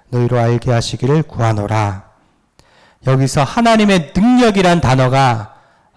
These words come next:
네 개가 나와요. 각각 다른 단어인데 힘이라는 단어가 나와죠. 이스퀴스, 행사하는 능력이에요.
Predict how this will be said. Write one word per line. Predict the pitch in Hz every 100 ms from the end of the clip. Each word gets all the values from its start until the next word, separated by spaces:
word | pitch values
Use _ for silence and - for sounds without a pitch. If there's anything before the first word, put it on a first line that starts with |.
| _
네 | 135 147
개가 | 196 208
나와요. | 170 107 92 92 92 - _ _ _ _ _ _ _ _ _ _ _ _
각각 | - 196 - 254
다른 | - 160 170
단어인데 | 135 127 123 139 190 127 104 - _ _ _ -
힘이라는 | - 294 285 226 190
단어가 | 139 139 127
나와죠. | 120 107 104 139 180 120
이스퀴스, | 143 - 226 - - - 156 113 101 _ _ _ _
행사하는 | 294 330 330 269 262 208 202 180 196 175 120
능력이에요. | 165 180 135 - 98 95